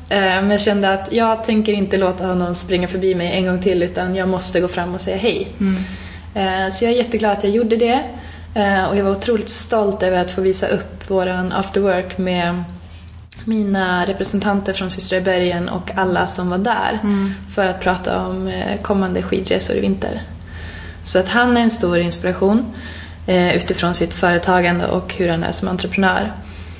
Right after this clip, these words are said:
Speaker 1: Sen har jag flera andra, eh, och det behöver inte bara vara företagsledare eller entreprenörer, utan det kan vara artister som, eh, gör en väldigt stor påverkan. Det kan vara skådespelare, det kan vara författare,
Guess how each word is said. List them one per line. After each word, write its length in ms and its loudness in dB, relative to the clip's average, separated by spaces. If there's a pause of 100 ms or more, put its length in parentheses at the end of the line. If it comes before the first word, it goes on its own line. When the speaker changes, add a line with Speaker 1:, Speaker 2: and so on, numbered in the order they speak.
(140)
Speaker 1:
Sen 220 -2
har 180 0
jag 420 0 (200)
flera 360 0
andra, 420 0 (260)
eh, 320 -2
och 80 -4
det 80 2
behöver 200 2
inte 160 -2
bara 220 2
vara 100 0
företagsledare 920 0
eller 180 0
entreprenörer, 800 2
utan 400 0 (600)
det 100 2
kan 300 -2
vara 360 2 (200)
artister 960 0
som, 460 0
eh, 320 0 (440)
gör 220 2
en 100 2
väldigt 200 -2
stor 140 -2
påverkan. 460 -2
Det 60 -4
kan 140 -4
vara 80 -2
skådespelare, 920 0 (500)
det 80 0
kan 200 -2
vara 120 0
författare, 720 -2